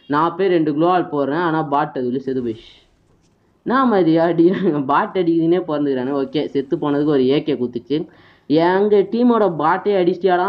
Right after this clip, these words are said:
அப்படின்னு சுத்திக்கிட்டு வந்து நின்னான். அவனுக்கு என்னடான்னா, அதுக்குள்ளேயே நம்மால சுத்து போட்டா, நம்மால ஒரு நாக்டவுன் போட்டு கில்லே அடிச்சு முடிச்சிட்டான் head போட்டு. So, அங்க வந்து பார்த்தா,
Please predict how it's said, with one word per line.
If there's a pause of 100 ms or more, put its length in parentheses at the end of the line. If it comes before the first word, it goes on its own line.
(120)
அப்படின்னு
சுத்திக்கிட்டு
வந்து
நின்னான். (880)
அவனுக்கு
என்னடான்னா,
அதுக்குள்ளேயே
நம்மால
சுத்து
போட்டா,
நம்மால
ஒரு
நாக்டவுன்
போட்டு
கில்லே
அடிச்சு
முடிச்சிட்டான்
head
போட்டு. (580)
So,
அங்க
வந்து
பார்த்தா,